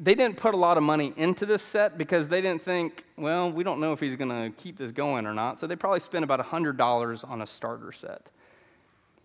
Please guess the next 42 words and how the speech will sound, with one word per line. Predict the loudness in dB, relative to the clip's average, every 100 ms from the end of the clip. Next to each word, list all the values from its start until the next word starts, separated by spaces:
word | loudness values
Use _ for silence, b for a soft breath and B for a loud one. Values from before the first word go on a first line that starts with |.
| _
But | 0 4
this | 4 2
small | -2 2 4
gift | 4 4 2 2
became | -2 0 -2
such | 0 -4 -6
a | -8
tremendous | 0 2 2 0 -2 -4
asset | -6 -6 -2 -4 -2
in | 0
my | 2
relationship | 2 0 -2 -2 -6 -6
with | -2
my | -4
father. | 0 2 2 0
Dad | 0 2 4
and | 2
I |
would | 0 -2
start | -4 -4
playing | -2 0 0 B B
round | -4 2 6 6 4
after | -2 -2
round | 2 2 2 0
together. | -2 -2 0 -2
We'd | -2 0 4
go | 4 4 -4 B
to | -4
the | -4
driving | -2 2 6 6 4 2
range. | 0 0
We've | 0 -2 2
been | 4
on | 4 2 B B
multiple | 6 6 6 2 2 2 2 B -10 2
golf | 4 4 0 -4
trips | 0 0 -2
together. | -10 -2 -2 -2 -4 -6
The | -10
golf | 0 6 6 4
course | 2 2 0
became | -8 -6 -2 -2